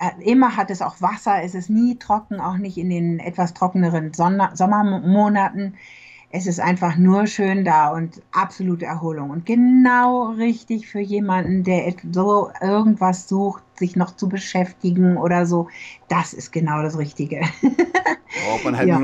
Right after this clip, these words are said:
Speaker 2: noch das kleine, das, das, äh, das, äh, das, äh, das Kleingeld dafür und dann, dann, dann, äh, dann ist das
Speaker 1: Ja,
Speaker 2: perfekt.
Speaker 1: na
Speaker 2: Das ist
Speaker 1: klar,
Speaker 2: ja,
Speaker 1: na klar,
Speaker 2: das ist vor allem
Speaker 1: wunderbar.
Speaker 2: auch interessant, wenn das eben vierzig, äh, Minuten von Quito entfernt ist, dann, ähm,
Speaker 1: Mhm.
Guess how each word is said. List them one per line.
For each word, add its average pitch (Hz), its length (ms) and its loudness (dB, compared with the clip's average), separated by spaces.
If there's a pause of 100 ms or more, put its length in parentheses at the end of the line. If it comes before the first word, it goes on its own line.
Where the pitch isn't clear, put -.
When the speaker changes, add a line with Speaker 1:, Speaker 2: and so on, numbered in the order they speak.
Speaker 2:
noch - 80 0
das 127 200 -4
kleine, 110 320 -8
das, 110 200 -14
das, 107 260 -14
äh, 107 180 -14
das, 110 260 -14
äh, 104 500 -14
das, 107 240 -18
äh, 104 200 -16
das 101 140 -20
Kleingeld 123 420 -4
dafür 113 340 -10
und 98 60 -14
dann, 95 180 -14
dann, 98 280 -14
dann, 95 260 -16
äh, 90 300 -20
dann 92 160 -18
ist 92 120 -20
das 92 100 -20
Speaker 1:
Ja, 175 300 -2
Speaker 2:
perfekt. - 160 -18
Speaker 1:
na 175 120 -2
Speaker 2:
Das 170 60 -10
ist 208 40 -8
Speaker 1:
klar, 170 120 -2
Speaker 2:
ja, - 100 -20
Speaker 1:
na 180 240 -6
klar, 165 200 -10
Speaker 2:
das - 20 -18
ist 123 60 -20
vor - 160 -12
allem 175 160 0
Speaker 1:
wunderbar. - 20 -4
Speaker 2:
auch 120 140 -10
interessant, 117 480 -14
wenn 110 80 -18
das 110 160 -18
eben 104 180 -16
vierzig, 110 440 -18
äh, 101 180 -12
Minuten 104 400 -16
von 101 240 -20
Quito - 180 -20
entfernt 92 420 -20
ist, - 300 -20
dann, 95 260 -18
ähm, 87 400 -18
Speaker 1:
Mhm. 165 200 -16